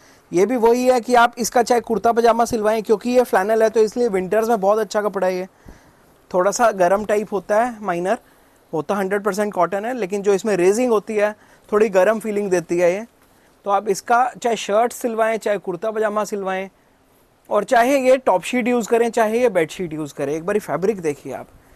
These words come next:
कितना soft और कितना अच्छा है, कितना ज़्यादा प्यारा है। मतलब आप हिसाब लगाइए कि इतने fine fabric देखिए हमारे पास export quality में आते हैं,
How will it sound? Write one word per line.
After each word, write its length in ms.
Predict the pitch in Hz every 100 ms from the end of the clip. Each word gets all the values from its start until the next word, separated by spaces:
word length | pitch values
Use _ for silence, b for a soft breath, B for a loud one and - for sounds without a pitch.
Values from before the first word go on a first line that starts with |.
| b b -
कितना 300 | 165 185 196
soft 500 | - 156 170 175 202
और 100 | 175
कितना 340 | 160 170 170
अच्छा 280 | 143 - 143
है, 140 | 135 _ _ _ _ _ _ _ _ _ _ _ _ _ _ _ _ _ _ _ _ _ _ -
कितना 360 | 156 - 208
ज़्यादा 380 | 185 151 147 175
प्यारा 320 | 180 151 139
है। 60 | 135
मतलब 300 | 151 185 190 _ b b -
आप 260 | - 170 220 _ _ -
हिसाब 400 | 165 165 180 220
लगाइए 400 | 208 165 160 185
कि 140 | 208
इतने 260 | 208 247 254
fine 320 | - 190 202
fabric 380 | 190 156 175 170
देखिए 360 | 160 147 180 180 _ _ _ b b -
हमारे 240 | 170 165
पास 180 | 175 185
export 400 | 190 - 190 196
quality 380 | 185 170 165 175
में 120 | 170
आते 220 | 147 -
हैं, 160 | 165